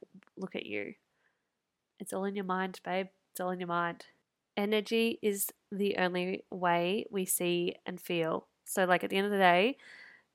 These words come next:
noth-, nothing else really matters but energy. So remember that and always come back to that. If you ever just don't feel great, think, "Okay, why is my energy like this and how can I shift my energy and my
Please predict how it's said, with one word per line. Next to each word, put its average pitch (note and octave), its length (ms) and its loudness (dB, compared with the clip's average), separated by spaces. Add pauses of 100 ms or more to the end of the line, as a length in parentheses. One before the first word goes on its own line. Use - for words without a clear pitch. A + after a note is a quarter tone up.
(140)
noth-, F#3+ 460 -2
nothing G3 260 -4
else F#3 200 -4
really F3+ 120 -4
matters - 440 -4 (180)
but - 200 -2
energy. - 560 -8
So - 140 -8
remember F3 260 -4
that - 220 -2
and - 120 -8
always G3+ 320 4
come G3+ 180 -6
back F3 220 8
to G#3 100 -6
that. - 220 4 (320)
If - 60 -12
you - 100 -8
ever G3+ 160 2
just A3 200 0
don't G#3 200 -2
feel G#3 140 -4
great, F#3 420 0
think, F#3 360 -8
"Okay, F#3+ 160 -2
why F#3 240 4
is F#3+ 80 0
my F#3+ 120 -2
energy F3+ 380 -4
like F3+ 200 -2
this F#3 140 -10
and F3+ 100 -12
how F3+ 180 -2
can F3+ 180 -4
I F3 120 -2
shift - 560 0 (400)
my F3 520 2 (280)
energy E3+ 640 -6 (180)
and F#3 120 -6
my E3+ 180 -2